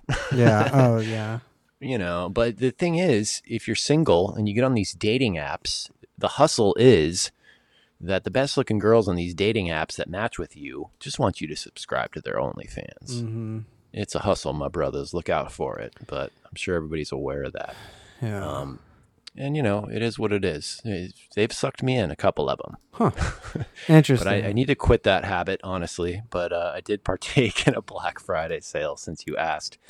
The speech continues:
Speaker 2: So
Speaker 1: That was one thing I purchased. Um, but the more <laughs> important purchase,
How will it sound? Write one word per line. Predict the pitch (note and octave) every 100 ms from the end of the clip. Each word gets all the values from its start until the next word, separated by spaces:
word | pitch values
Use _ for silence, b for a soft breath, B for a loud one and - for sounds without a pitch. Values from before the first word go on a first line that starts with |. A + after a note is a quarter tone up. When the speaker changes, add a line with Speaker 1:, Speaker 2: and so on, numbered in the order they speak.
| B B
Speaker 2:
So | B G2+
Speaker 1:
That | A2
was | A#2 G#2+
one | A2+ A2
thing | A#2 G#2+
I | G#2
purchased. | - A2 G#2+ A2+ G#2+ - - B B B B -
Um, | G2+ F#2+ F#2 F#2+ -
but | A2
the |
more | C3 C#3+ D3
<laughs> | D3+
important | B2+ A2 - C3 B2 B2 G#2+ - - _ -
purchase, | A#2 G2+ - F#2 F#2 - -